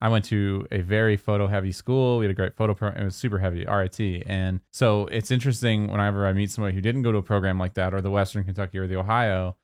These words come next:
that had great success, because I think there's a lot of people that I know listen to the podcast and also that I've met that are in that boat. You know, they go to a state school and they, that's for whatever reason. I mean, there's, there's not a problem with that, but for whatever reason, they're at a state school.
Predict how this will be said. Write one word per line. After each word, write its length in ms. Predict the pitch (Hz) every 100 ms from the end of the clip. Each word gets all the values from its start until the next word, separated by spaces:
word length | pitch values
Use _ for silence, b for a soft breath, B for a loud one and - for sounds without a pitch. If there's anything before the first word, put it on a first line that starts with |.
| _ _
that 100 | -
had 220 | 104 143 135
great 200 | 117 107
success, 420 | 113 - 135 -
because 220 | 104 101
I 60 | 95
think 220 | 120 101
there's 140 | 110
a 40 | 101
lot 240 | 104 139
of 60 | 135
people 360 | 120 101 98
that 200 | 95 90
I 100 | 98
know 220 | 95 117 120
listen 300 | 98 - 98
to 60 |
the 60 | 92
podcast 480 | 101 101 101 90 98
and 80 |
also 240 | 95 95 98
that 60 |
I've 100 | 90
met 300 | 98 117 107 - _ _ _ _
that 220 | 101 - -
are 140 | 107
in 120 | 123
that 200 | 120 98
boat. 300 | 147 156 92
You 80 | 98
know, 120 | 98
they 80 | 98
go 100 | 101
to 80 | 101
a 40 |
state 260 | 92 113 113
school 320 | - 113 98
and 80 | 92
they, 120 | 90
that's 340 | 107 104 - - _
for 120 | 123
whatever 360 | 110 113 123 104
reason. 300 | 117 104 87
I 20 |
mean, 100 | 92
there's, 200 | 98 101
there's 160 | 107 92
not 120 | 101
a 40 |
problem 460 | 87 - 101 117 95
with 140 | 87 -
that, 180 | 90
but 80 | 92
for 80 | -
whatever 180 | 131 135
reason, 160 | 120
they're 100 | 113
at 60 | 104
a 40 |
state 240 | 92 180 147
school. 400 | - 101 92